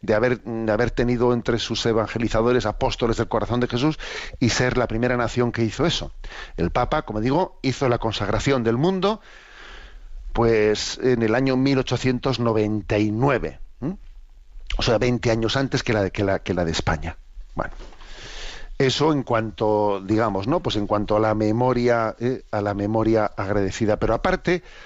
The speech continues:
aparte de, de esa, de la importancia de recibir,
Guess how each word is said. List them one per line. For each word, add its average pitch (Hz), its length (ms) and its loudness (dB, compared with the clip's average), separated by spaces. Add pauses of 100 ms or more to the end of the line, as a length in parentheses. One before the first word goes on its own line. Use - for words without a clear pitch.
(260)
aparte 135 600 0
de, 123 560 2
de 117 340 -2
esa, 110 340 0
de 107 360 -4
la 107 100 4
importancia 110 840 0 (1040)
de 127 160 2
recibir, 175 580 2